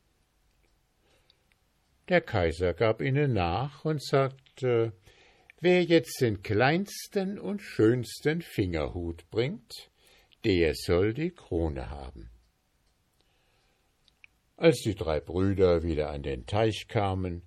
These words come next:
fielen die beiden Ältesten giftig über den Jüngsten her, banden ihm einen dicken Stein an den Hals und wollten ihn nun gewiss ertränken.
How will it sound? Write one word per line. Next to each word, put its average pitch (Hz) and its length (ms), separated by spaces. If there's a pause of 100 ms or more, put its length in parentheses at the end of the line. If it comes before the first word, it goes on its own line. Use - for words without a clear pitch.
(280)
fielen 143 520
die 98 140
beiden 104 500
Ältesten 98 920
giftig 113 600
über 113 200
den 110 200
Jüngsten 127 500
her, 123 440 (320)
banden 117 520
ihm 104 260
einen 107 440
dicken 110 460
Stein 123 600
an 113 180
den 98 240
Hals 107 500 (200)
und 160 380
wollten 123 480
ihn 127 180
nun 127 220
gewiss 135 340
ertränken. 139 1000